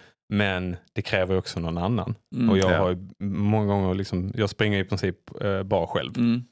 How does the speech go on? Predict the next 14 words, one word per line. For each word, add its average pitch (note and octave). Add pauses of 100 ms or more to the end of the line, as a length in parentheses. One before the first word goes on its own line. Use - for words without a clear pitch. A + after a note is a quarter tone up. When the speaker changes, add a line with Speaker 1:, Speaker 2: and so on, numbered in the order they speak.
(200)
Speaker 1:
Eh, F2+
Speaker 3:
Ja, E2
sjukt E2+
imponerad, E2+
alltså. D#2 (100)
Ja. G#2+ (260)
Speaker 1:
eh, F#2+
men, G2+
och G#2
det A#2
är G2 (320)
just A#2
för G#2+
att -